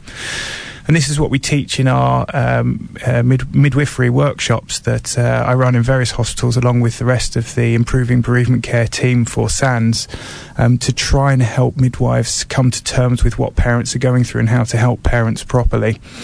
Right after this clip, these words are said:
Because a lot of midwives aren't that confident in how to face difficult situations, breaking bad news.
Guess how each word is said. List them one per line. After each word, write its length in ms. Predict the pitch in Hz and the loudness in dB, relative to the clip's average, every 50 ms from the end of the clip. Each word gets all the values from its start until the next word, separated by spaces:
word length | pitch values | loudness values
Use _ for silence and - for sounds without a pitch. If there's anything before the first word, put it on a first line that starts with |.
| - - - - - - - - - | -12 -12 -10 -10 -10 -10 -12 -4 -2
Because 280 | - 151 - 170 160 139 | -2 0 2 2 2 2
a 60 | 151 | 2
lot 140 | 151 156 170 | 2 2 2
of 40 | |
midwives 380 | 165 151 139 - 131 127 120 123 | 2 2 2 2 0 2 2 2
aren't 160 | 135 131 104 | 2 2 2
that 160 | 127 117 - | 0 -2 -2
confident 540 | - - 139 135 120 - - - 123 117 - | 0 0 0 0 0 0 -2 0 0 0 0
in 220 | - 135 127 131 123 | 2 2 4 4 4
how 260 | 113 127 135 127 120 | 4 2 2 2 0
to 240 | 117 - - 123 113 | 0 -2 -2 -2 -2
face 340 | - - - 127 120 110 | -2 -2 0 0 0 -2
difficult 440 | - - 131 - - - - 117 117 | -2 -2 -4 -4 -2 -6 -6 -4 -4
situations, 760 | - - 113 - - - 123 120 117 - - - 127 127 117 | -4 -6 -6 -4 0 0 2 2 0 0 0 2 2 2 2
breaking 460 | - - 123 123 117 - - 127 123 | 0 0 0 0 0 0 0 0 2
bad 260 | 120 127 127 123 117 | 2 2 0 0 2
news. 540 | 123 120 123 123 120 123 120 117 - - - | 2 2 2 2 2 2 0 -2 -4 -8 -10